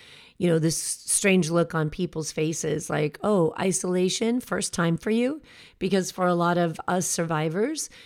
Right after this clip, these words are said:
you know, when we went through treatment, there was a lot of isolation because we didn't feel well or because we had compromised immune systems and we needed to stay away from people. And then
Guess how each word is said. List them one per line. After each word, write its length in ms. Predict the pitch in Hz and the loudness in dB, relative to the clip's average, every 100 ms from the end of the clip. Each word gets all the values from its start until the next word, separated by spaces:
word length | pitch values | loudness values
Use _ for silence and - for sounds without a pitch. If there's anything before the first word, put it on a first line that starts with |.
| - - | -10 2
you 100 | 185 | 4
know, 80 | |
when 180 | 180 180 | 4 4
we 160 | 170 190 | 2 2
went 220 | 170 180 | 0 -2
through 180 | - 185 | -4 -6
treatment, 520 | - 180 180 208 226 | -2 -2 0 0 0
there 120 | 175 | 0
was 140 | 214 208 | 0 0
a 60 | |
lot 200 | 233 240 | 2 2
of 120 | 233 | 2
isolation 720 | 220 226 - 233 294 - - 220 | 0 0 0 -2 -2 -2 -4 -4
because 320 | 185 175 160 | 0 0 0
we 80 | 160 | -2
didn't 180 | 147 | -2
feel 300 | 156 202 190 | -2 0 2
well 340 | 190 180 180 185 | 2 2 0 -2
or 80 | 165 | -4
because 400 | 170 170 151 165 | -6 -6 -6 -4
we 160 | 156 | -4
had 240 | 151 160 151 | -2 -4 -4
compromised 560 | 180 165 165 160 151 | -2 -2 -2 -4 -2
immune 280 | 156 170 175 | 0 2 2
systems 540 | 175 165 - 170 170 | 0 -6 -4 -2 -2
and 120 | 165 160 | -4 -6
we 80 | |
needed 260 | 170 170 170 | -4 -4 -4
to 80 | 165 | -6
stay 220 | - 170 | 0 0
away 200 | 160 160 | 2 0
from 220 | 156 175 | 0 -6
people. 500 | - 175 160 170 170 - - - - - - | -4 -4 -2 -2 -2 -8 -20 -20 -20 -20 -2
And 180 | 196 185 | 2 4
then 460 | 170 170 165 151 | 4 2 0 -4